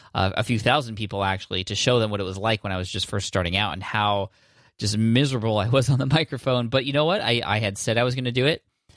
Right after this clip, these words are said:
and my first episode came out in July of two thousand and ten. So a whole year and a half later. Now, why was that the case? Well, it wasn't beca-, because the technical aspect of starting a podcast was getting in the,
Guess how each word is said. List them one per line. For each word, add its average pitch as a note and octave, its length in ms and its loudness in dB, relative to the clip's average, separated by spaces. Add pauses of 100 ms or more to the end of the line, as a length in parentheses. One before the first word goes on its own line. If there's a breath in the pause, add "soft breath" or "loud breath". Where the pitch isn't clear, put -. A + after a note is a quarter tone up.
(280 soft breath)
and A#2+ 140 2
my G#2+ 120 2
first C#3 340 0
episode E3 400 0
came C3+ 200 -2
out G2 260 0 (420)
in G#2+ 160 0
July G#2 340 4
of G#2+ 80 0
two A2+ 140 -6
thousand F#2+ 520 -4 (120)
and F2+ 180 -10
ten. - 420 -2 (320)
So B2 240 4
a A#2 60 4
whole D#3+ 400 -2
year C#3 380 2
and C3+ 80 2
a - 20 2
half G#2+ 300 0
later. F2+ 260 -6
Now, F#2+ 160 0
why B2 260 2
was B2 100 -2
that A2 120 0
the - 80 -14
case? A#2 240 -10
Well, A#2 120 0
it A#2+ 40 -2
wasn't E3 240 0
beca-, D3+ 380 -4
because A#2 480 -2 (340 soft breath)
the A#2 80 0
technical G2+ 800 -2 (280)
aspect F#2+ 420 -2
of G2+ 60 -4
starting F#2 240 0
a F2 60 -6
podcast F#2 440 0
was A2 120 -4
getting F#2+ 220 -4
in F2+ 40 -6
the, F2 160 -6